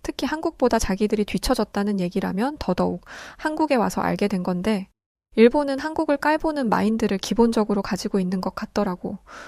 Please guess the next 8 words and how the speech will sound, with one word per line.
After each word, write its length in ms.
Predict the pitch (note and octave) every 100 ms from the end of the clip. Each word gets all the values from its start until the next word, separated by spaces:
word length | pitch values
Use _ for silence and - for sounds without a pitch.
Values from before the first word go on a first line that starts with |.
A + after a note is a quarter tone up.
| -
공부도 420 | - G#3 C4 B3
못하는 440 | F3+ - B3+ B3
애가 320 | G3+ F#3 A3 F#3+
자존심만 600 | - A3 A#3 B3+ A#3 A3
세면 280 | B3 A#3+
쓸데없는 640 | A3+ D#4 D#4+ E4 D4 A#3+ G3+
고집만 460 | G3 A#3+ A#3 A3
남는데 600 | F#3 F3+ F#3+ F#3 A#3 F#3